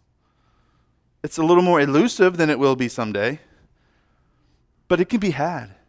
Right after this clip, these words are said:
and it's, and it's available to us in Christ. God gives us joy.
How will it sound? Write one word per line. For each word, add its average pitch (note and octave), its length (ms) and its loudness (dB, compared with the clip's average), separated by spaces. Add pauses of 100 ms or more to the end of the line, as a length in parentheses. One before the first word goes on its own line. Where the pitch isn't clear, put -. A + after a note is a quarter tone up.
(140)
and C#3 100 -6
it's, - 160 -8 (100)
and D#3 120 -4
it's - 240 -8 (220)
available C#3 460 0
to B2 180 -4
us G#2+ 180 -4
in F3+ 200 -8
Christ. E3+ 720 -6 (2000)
God C3 200 -12
gives E3 260 -2
us B2+ 240 -4
joy. C#3+ 520 -2